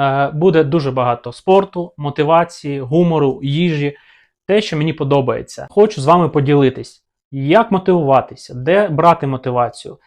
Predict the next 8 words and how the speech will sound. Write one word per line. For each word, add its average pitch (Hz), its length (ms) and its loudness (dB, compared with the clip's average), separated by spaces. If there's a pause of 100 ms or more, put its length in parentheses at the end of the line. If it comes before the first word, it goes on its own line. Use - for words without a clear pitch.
(120)
як 185 200 2
щось - 160 -2
почати, 165 560 -2
неважливо, 147 400 -2
що 139 200 -6
це, - 160 -8
тренування, 151 640 -2
бізнес 123 720 -4